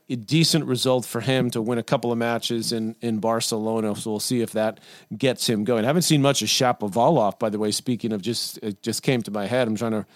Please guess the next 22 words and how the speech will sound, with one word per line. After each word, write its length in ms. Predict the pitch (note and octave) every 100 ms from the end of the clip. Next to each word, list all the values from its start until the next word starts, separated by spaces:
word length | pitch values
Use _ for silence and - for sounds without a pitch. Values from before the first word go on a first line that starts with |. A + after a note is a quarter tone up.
| _ _ _
think 220 | D3 B2
of 100 | A2
where 160 | A2+ A#2
I've 140 | A2
seen 240 | - B2+ A#2+
him 180 | A2
play. 220 | G2+ A#2+ A2+
I 20 |
don't 100 | D3
think 140 | F3
we've 140 | B2 -
seen 260 | C3+ D3
him 100 | B2
on 120 | G#2+
the 80 | G2
clay 460 | - - B2 D3 B2+
yet. 640 | G#2 G#2 C#3+ B2+ - - _ _ _ _ _
So 380 | - A#2 A2+ A2+
we'll 260 | A#2 A#2 A2+
see 400 | - C3+ B2+ A#2+
if, 240 | A2+ -
um, 480 | A2+ G#2+ G#2+ G#2